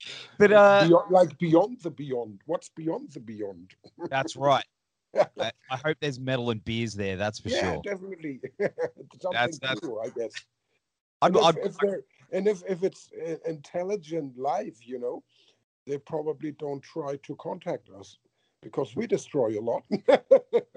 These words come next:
Speaker 1: Yeah, that, that's, I had that conversation with someone the other day. It's like, man, they don't give a shit about us.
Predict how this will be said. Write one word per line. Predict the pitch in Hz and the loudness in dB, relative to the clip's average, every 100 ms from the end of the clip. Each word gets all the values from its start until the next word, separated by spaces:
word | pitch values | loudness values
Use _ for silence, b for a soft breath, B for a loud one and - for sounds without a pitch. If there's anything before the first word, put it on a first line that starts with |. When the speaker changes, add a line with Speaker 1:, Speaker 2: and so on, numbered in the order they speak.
| 135 - | -12 0
Speaker 1:
Yeah, | 202 | 2
that, | 226 269 - | 4 2 2
that's, | 247 - | -2 0
I | 226 | 2
had | 226 | 4
that | 226 | 4
conversation | 214 170 165 175 170 165 | 4 2 4 4 4 2
with | |
someone | 160 165 160 | 4 6 6
the | 147 139 | 6 6
other | 127 | 6
day. | 120 160 | 6 6
It's | 151 | 6
like, | 190 - | 0 0
man, | 220 226 233 | -2 -4 0
they | 214 | 0
don't | 104 | 0
give | 85 | -2
a | 78 | -6
shit | 98 82 | -4 -4
about | 76 80 | -2 2
us. | 92 104 104 | 4 2 -2